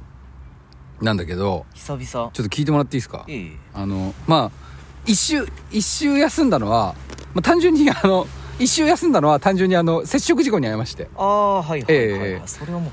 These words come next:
Speaker 2: 大変でしたね。
Speaker 1: で、まあ、あの、まあ、そんな全然心配には及ばないし、今元気なんで、
Speaker 2: よかった。
Speaker 1: あれなんだけど、まあ、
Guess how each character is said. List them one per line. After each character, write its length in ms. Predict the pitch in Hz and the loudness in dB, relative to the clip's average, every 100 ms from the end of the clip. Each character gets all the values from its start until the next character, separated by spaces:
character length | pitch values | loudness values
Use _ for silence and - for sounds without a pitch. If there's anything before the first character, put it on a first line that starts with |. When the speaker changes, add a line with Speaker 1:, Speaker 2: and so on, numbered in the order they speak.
| - | -8
Speaker 2:
大 120 | 139 | -10
変 200 | 135 135 | -8 -10
で 60 | 127 | -2
し 80 | |
た 60 | 160 | 2
ね。 60 | 170 | 2
Speaker 1:
で、 80 | 160 - - - - - - - - - - | 0 -6 -20 -20 -20 -20 -20 -20 -20 -20 0
ま 320 | 220 185 127 - | 2 4 2 -4
あ、 80 | - | 0
あ 60 | 156 | 2
の、 180 | 156 - | 0 2
ま 180 | 311 302 226 | 2 4 2
あ、 60 | |
そ 100 | 294 | 4
ん 20 | |
な 120 | 302 254 | 4 2
全 260 | 214 262 | 0 2
然 300 | 247 226 208 | 2 2 0
心 200 | 190 262 | 2 4
配 140 | 262 247 | 4 4
に 60 | |
は 100 | 202 | 4
及 140 | 156 156 | 4 4
ば 140 | 151 | 4
な 100 | 151 | 2
い 80 | 131 | 0
し、 100 | 156 | 0
今 160 | 143 | 0
元 220 | 131 160 131 | 2 0 0
気 100 | 101 | -4
な 100 | 87 | -6
ん 60 | |
で、 140 | 85 92 | -6 -6
Speaker 2:
よ 20 | |
か 40 | - | -2
っ 20 | |
た。 40 | |
Speaker 1:
あ 20 | 107 | -2
れ 80 | 104 | 0
な 100 | 104 | -2
ん 80 | |
だ 80 | 92 | -4
け 80 | 95 | 0
ど、 260 | 123 117 - | 0 0 -2
ま 280 | 135 113 101 | -2 -2 -2
あ、 80 | - | -10